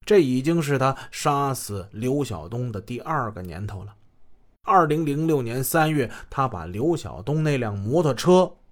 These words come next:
趁夜给推出了村儿，卖给了张帅。这张帅来自于隔壁村，他为了贪小便宜，买了一辆没有牌照的车。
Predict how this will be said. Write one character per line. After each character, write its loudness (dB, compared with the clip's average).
趁 4
夜 6
给 -4
推 -2
出 -8
了 -6
村 4
儿， -4
卖 0
给 -18
了 -12
张 -2
帅。 -6
这 4
张 4
帅 8
来 4
自 -2
于 2
隔 4
壁 0
村， 2
他 -4
为 4
了 2
贪 0
小 -6
便 -2
宜， -6
买 4
了 4
一 4
辆 8
没 -2
有 -4
牌 -6
照 -2
的 -6
车。 0